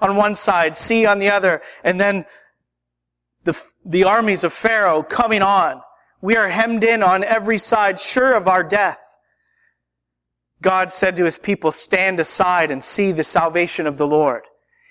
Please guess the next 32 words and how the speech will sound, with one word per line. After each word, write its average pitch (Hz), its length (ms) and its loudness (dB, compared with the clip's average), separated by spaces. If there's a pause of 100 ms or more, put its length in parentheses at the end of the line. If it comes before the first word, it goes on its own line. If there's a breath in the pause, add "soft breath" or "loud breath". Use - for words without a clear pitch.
He 214 100 -4
said, 202 320 -2
"Fear 233 320 0
not, 214 380 0
stand 208 400 0
firm 220 400 2
and 160 100 -4
see 240 300 -2
the 220 120 0
salvation 214 600 0
of 190 120 -2
the 185 100 2
Lord, 196 320 2 (260 loud breath)
which 233 220 0
he 240 100 2
will 208 220 2
work 220 400 2
for - 160 -4
you 180 180 2
today. 165 540 -2 (340 soft breath)
For 226 140 0
the 214 160 0
Egyptians 240 680 -2
whom 220 160 2
you 190 160 0
see 240 340 0
today, 226 500 0 (220 loud breath)
you 208 100 2
shall 185 240 0
never 226 540 0 (140)
see 214 520 -2 (160 loud breath)
again." 156 480 -2